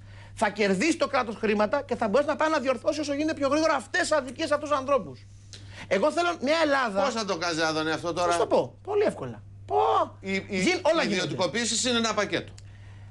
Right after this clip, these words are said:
Speaker 1: Πριν από εν-, πριν από μια εβδομάδα ήρθε στο γραφείο μου, μέσω mail μου ζητήσαν να με δούνε, ο υπεύθυνος εξωτερικής πολιτικής, ας το πούμε έτσι, δεν λέγεται ακριβώς έτσι ο τίτλος, της πολιτείας της Γιούτα στις Ηνωμένες Πολιτείες Αμερικής.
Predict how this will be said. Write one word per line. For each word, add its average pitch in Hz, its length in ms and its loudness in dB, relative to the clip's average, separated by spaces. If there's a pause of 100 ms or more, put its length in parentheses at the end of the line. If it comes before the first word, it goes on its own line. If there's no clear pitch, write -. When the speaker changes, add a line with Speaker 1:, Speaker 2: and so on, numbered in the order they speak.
(140)
Speaker 1:
Πριν 226 220 4
από 202 540 4 (120)
εν-, 208 180 -2
πριν 208 120 -2
από 190 180 -2
μια 190 140 0
εβδομάδα 180 600 0
ήρθε 226 220 2
στο 208 140 -2
γραφείο 175 440 0
μου, 214 320 -2
μέσω 214 320 2
mail 208 180 4
μου 165 100 0
ζητήσαν 170 240 -2
να 160 60 4
με 151 100 2
δούνε, 180 380 0 (240)
ο 156 480 4 (560)
υπεύθυνος 220 480 -2
εξωτερικής 165 800 -4
πολιτικής, 160 480 2
ας 156 80 0
το 151 100 -4
πούμε 160 240 2
έτσι, 185 120 2
δεν 156 120 4
λέγεται 143 280 2
ακριβώς 139 300 0
έτσι 143 140 2
ο 139 40 -2
τίτλος, 262 420 -2 (680)
της 180 140 -2
πολιτείας 202 460 2
της 175 160 -2
Γιούτα 226 360 2
στις 240 120 0
Ηνωμένες 226 280 0
Πολιτείες 226 280 2
Αμερικής. 196 460 0